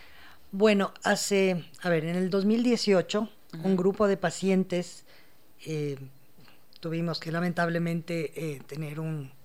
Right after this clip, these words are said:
Speaker 1: un juicio contra el Estado
Speaker 2: Ujú.
Speaker 1: por, eh, este asunto de las medicinas, porque lamentablemente,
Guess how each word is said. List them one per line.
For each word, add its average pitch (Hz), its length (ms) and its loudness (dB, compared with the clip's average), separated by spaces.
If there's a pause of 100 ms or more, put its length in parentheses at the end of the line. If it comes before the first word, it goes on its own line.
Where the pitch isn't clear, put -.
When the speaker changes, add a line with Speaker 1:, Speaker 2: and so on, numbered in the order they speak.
(1000)
Speaker 1:
un 220 120 6
juicio 220 420 6
contra 180 320 2
el 156 100 0
Estado 156 500 -2 (380)
Speaker 2:
Ujú. 160 260 -16
Speaker 1:
por, 160 600 2
eh, 151 360 -6
este 151 180 -8
asunto 175 280 -4
de 165 80 -2
las 151 120 -6
medicinas, 202 520 -4 (800)
porque 175 580 0 (260)
lamentablemente, 170 920 -2